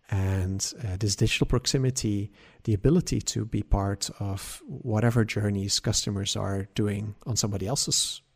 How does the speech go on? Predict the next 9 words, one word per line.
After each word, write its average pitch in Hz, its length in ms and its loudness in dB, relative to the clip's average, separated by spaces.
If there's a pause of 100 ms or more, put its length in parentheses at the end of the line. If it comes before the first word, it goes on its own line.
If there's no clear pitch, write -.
(160)
digital 110 260 -2
pro-, 104 300 -4
um, 98 280 -2 (200)
properties, - 600 2 (480)
uh, 98 220 -2
is, - 160 -2
is 175 140 -4
super - 300 0
important. 101 500 -2